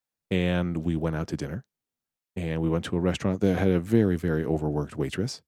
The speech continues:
And just one waitress for the whole restaurant. I think somebody else had called in sick. And, uh, they had put our wine bucket on the table. They were a little crunched for space, so they put the wine bucket on the table, put our wine bottle in the bucket to keep it cool.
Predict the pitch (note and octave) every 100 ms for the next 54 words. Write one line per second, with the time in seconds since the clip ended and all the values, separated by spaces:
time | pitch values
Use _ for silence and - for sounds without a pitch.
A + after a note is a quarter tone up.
0 | _ _ _ _ _ _ - F2 D#2+ D#2
1 | G#2 G#2 - F#2+ E2+ D2+ D#2+ - D#2+ C#2+
2 | D2 C#2+ F#2 B2 D2+ C#2+ - D2 D#2+ D#2
3 | - D2+ D2+ D2+ D2+ D2 D2 C#2+ - C#3
4 | - _ _ _ _ _ _ _ F2+ E2
5 | D#2+ E2+ E2+ C3 D#3 - C#3 B2+ G#2 G2
6 | G2 G2 F#2+ - A2+ G#2 G2 F2 E2+ D#2
7 | F#2+ E2+ D2+ - D#2 C#2 C2+ - D#2+ D#2+
8 | D#2+ D2+ - D#2+ - - - B2 G#2 D#2+
9 | - - F2 F#2 F2 E2+ F#2 E2+ F2 E2+
10 | - D#2 D2+ D2+ D2+ D#2 D2+ D2 D2+ F#2+
11 | F2 D#2+ E2+ D#2+ - - A2 G#2